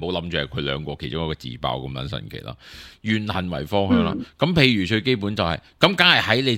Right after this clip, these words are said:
Speaker 1: 接近最好嗰陣，誒，誒，放出嚟炸鳩你㗎啦。
Speaker 2: 係啊。
Speaker 1: 即係簡單講就，
Speaker 2: 唔係，但係呢個
Speaker 1: 我就係，我就係想你，
Speaker 2: 最有趣嘅
Speaker 1: 我就係想喺你最受注目嗰個時間，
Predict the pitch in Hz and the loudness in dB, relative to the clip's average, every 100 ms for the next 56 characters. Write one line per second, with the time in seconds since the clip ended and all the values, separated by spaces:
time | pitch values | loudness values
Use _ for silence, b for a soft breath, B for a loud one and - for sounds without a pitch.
0 | - - - 98 92 104 98 90 87 98 | -2 -4 0 0 0 2 2 2 -2 2
1 | 101 95 82 92 95 - - - 73 67 | 2 2 0 -2 -8 -14 -20 -14 -6 -4
2 | 55 - 71 69 - 80 80 95 78 55 | -4 -4 -6 -6 -4 -4 -4 -6 -6 -6
3 | - - 71 76 76 71 65 67 64 62 | -8 -8 -6 -4 -4 -4 -8 -10 -12 -14
4 | 58 62 - _ _ _ _ _ b b | -18 -20 -20 _ _ _ _ _ b b
5 | b b - - - - - - - - | b b -18 -10 -8 -8 -14 -16 -6 -4
6 | - - 294 226 208 311 302 359 453 349 | -2 4 4 6 4 4 6 6 6 6
7 | 311 196 135 117 113 120 269 127 320 311 | 4 6 6 6 6 6 6 6 8 10
8 | 269 285 285 277 277 247 127 151 127 127 | 8 8 8 8 8 8 6 6 6 4
9 | 117 110 101 95 85 80 - 92 92 85 | 2 0 0 -2 -4 -8 -10 -8 -8 -10
10 | _ 92 101 - 65 60 71 71 73 | _ -6 -6 -6 -14 -8 -8 -8 -12